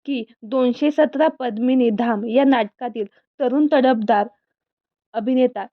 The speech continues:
यंदाचा सवाई विजेता आपल्यातून अचानक नाहीसा झाला. तीन फेब्रुवारीला त्याने अखेरचा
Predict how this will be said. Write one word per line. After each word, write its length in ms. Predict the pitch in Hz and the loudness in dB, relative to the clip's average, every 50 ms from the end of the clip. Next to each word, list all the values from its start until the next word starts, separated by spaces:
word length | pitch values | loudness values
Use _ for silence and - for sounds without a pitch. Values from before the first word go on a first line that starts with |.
| _ - | _ -10
यंदाचा 500 | 233 233 233 226 226 247 262 262 302 302 | -8 -8 -6 -4 -2 -2 0 0 0 -2
सवाई 580 | 294 - - 262 226 233 240 247 240 220 226 254 | -2 0 0 2 4 4 4 2 2 0 -4 -4
विजेता 480 | 214 208 240 190 233 254 254 - 214 196 - _ | -2 0 0 2 4 2 2 0 -4 -12 -12 _
आपल्यातून 560 | - 226 - - 240 254 254 247 262 277 285 294 - _ - | -12 -12 -10 -8 -6 -6 -4 -2 -2 -4 -4 -4 -8 _ -16
अचानक 400 | 226 - - 240 233 233 277 277 - | -14 -6 -4 -2 -2 -2 -4 -4 -4
नाहीसा 480 | 254 247 226 208 208 202 196 - 262 294 - - 214 202 - | -4 -2 -2 0 0 -2 -2 -2 -6 -8 -8 -10 -20 -16 -12
झाला. 260 | 208 208 170 165 - - _ - 147 _ _ _ _ _ _ _ _ _ _ _ _ _ - | -12 -10 -8 -8 -8 -10 _ -12 -12 _ _ _ _ _ _ _ _ _ _ _ _ _ 4
तीन 240 | 330 302 320 320 311 | 6 8 10 8 8
फेब्रुवारीला 960 | 320 - 311 294 247 226 254 277 294 294 277 269 262 269 269 240 226 214 214 | 8 10 8 8 10 10 10 10 12 12 10 10 10 8 8 8 8 6 6
त्याने 380 | - - 262 247 247 254 294 | 2 0 2 4 4 4 4
अखेरचा 640 | 320 403 - 262 254 - 247 240 220 233 - 247 | 4 4 2 2 4 6 6 6 6 4 2 -2